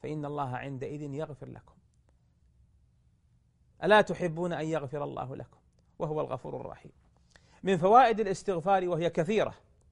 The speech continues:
أنها سبب لتكفير الذنوب. من فوائده أنه سبب لحفظ اللسان. من فوائده أن الله جل وعلا جعل في الاستغفار تفريجاً للهموم.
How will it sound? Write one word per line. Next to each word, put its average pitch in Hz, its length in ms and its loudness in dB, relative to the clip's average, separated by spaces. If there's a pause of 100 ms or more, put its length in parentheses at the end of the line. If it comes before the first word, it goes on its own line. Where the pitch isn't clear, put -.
(540)
أنها 202 420 4
سبب 208 320 2
لتكفير 175 460 -4
الذنوب. 120 340 -6 (1000)
من 170 120 -2
فوائده 180 720 4
أنه 175 280 -4
سبب 180 260 -4
لحفظ 160 360 -6
اللسان. 156 520 -4 (800)
من 185 140 0
فوائده 208 800 4 (400)
أن 190 200 0
الله 175 360 0
جل 165 260 -2
وعلا 160 360 2
جعل 160 360 0
في 147 60 -2
الاستغفار 156 640 -4
تفريجاً 165 520 -4
للهموم. 143 560 -6